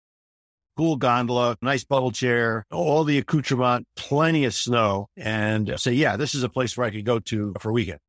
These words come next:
Well, we're not for day skier. I mean, right? Lo-, Loon, it's two hours from Boston. We're not, it, it's a, it's a, it's overnight, but it's predominantly a, a day ski area.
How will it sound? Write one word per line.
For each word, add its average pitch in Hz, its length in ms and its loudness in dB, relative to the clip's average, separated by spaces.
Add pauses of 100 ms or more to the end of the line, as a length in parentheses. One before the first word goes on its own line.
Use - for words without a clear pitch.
(140)
Well, 165 120 -2
we're 202 100 2
not 214 180 0
for 190 80 -4
day 156 140 0
skier. 135 380 -4
I - 400 -20
mean, 156 140 0 (500)
right? 151 220 0
Lo-, 175 320 2
Loon, 143 460 2
it's - 340 -6 (100)
two 196 140 2
hours 170 240 2
from 156 140 -2
Boston. 160 380 -2
We're 165 80 0
not, 139 160 -2 (560)
it, 76 220 -16
it's 147 340 -6
a, 135 80 -2 (120)
it's 170 180 2
a, 180 160 0 (160)
it's - 420 -6 (640)
overnight, 175 540 2
but 135 120 -2
it's 127 100 -4
predominantly 139 560 -2
a, 123 60 -2 (160)
a 139 100 -8
day 123 200 -2
ski 202 200 -4
area. 98 300 -2